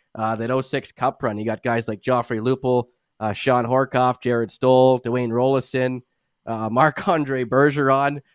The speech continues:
Um, there's a Ryan Smith there as well. Uh, pretty cool. I mean, heartbreaking for sure for anybody that knows how that cup run ended.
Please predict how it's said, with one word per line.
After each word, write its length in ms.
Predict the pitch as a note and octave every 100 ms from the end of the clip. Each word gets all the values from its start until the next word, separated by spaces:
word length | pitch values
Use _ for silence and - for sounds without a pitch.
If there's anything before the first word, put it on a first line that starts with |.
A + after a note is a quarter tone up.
| _ _ -
Um, 320 | A2 G#2+ G#2+
there's 140 | A#2
a 80 | A2+
Ryan 280 | A#2 A#2+ G#2+
Smith 300 | - E3 E3+ -
there 240 | C#3+ C3+
as 120 | B2
well. 440 | B2 C#3 C#3+ C#3 _ _ - -
Uh, 520 | A2 A2 A2 G#2+ G#2+ - -
pretty 160 | E3+ D3+
cool. 300 | C#3 A2 - _ -
I 120 | A2+
mean, 160 | A2+ G#2+
heartbreaking 600 | D3 D#3 C#3 A#2 B2+ A#2
for 140 | A2+
sure 300 | - B2 C3
for 280 | - A2 F#2+ _ _ _ _ -
anybody 320 | A#2+ A#2 A#2+
that 140 | A#2
knows 280 | A2+ A#2+ A#2+
how 120 | A#2+
that 240 | A2+ G#2+ -
cup 240 | B2+ -
run 180 | A#2+ G2+
ended. 380 | - C3 E3